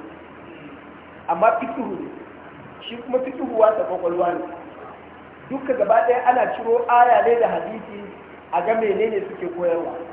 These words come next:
To a wajen cirowar da faɗi hu-, da faɗin hukuncin ana samun gwanin kai tsakanin malami shi ya fahimci wannan ayar ba haka take ba, irin yadda kai ka fahimta, wani kuma ya fahimta mun yi daidai. To shi yasa in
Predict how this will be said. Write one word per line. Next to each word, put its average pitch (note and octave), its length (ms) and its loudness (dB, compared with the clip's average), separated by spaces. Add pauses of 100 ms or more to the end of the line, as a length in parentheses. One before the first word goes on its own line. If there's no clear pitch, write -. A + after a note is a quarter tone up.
(540)
To F#3+ 100 -4
a F3+ 140 0
wajen B3+ 300 0
cirowar B3+ 520 2
da F#3 80 2
faɗi G3+ 240 -4
hu-, A3 240 -10
da F3+ 80 2
faɗin A3+ 320 2
hukuncin F#3+ 500 -8 (380)
ana G#3 300 2
samun G#3 320 0
gwanin A#3 280 0
kai G#3 140 -4
tsakanin F3 520 -2
malami A#3+ 360 4 (140)
shi A3+ 80 -6
ya A3 100 4
fahimci F#3 320 -4
wannan G#3+ 360 -2
ayar F#3+ 320 4
ba E3 140 4
haka - 220 -2
take D#3+ 300 -8
ba, C3 100 -8 (560)
irin G#3 220 -6
yadda G3 240 0
kai F#3 120 -6
ka G3 100 -2
fahimta, D#3 360 -6 (100)
wani - 220 2
kuma - 220 -2
ya A3+ 140 8
fahimta G3 420 2
mun F3 140 -4
yi F3 60 -4
daidai. F3 300 -4 (540)
To E4+ 80 -8
shi A#3+ 120 -4
yasa A#3 360 2
in B3+ 100 -4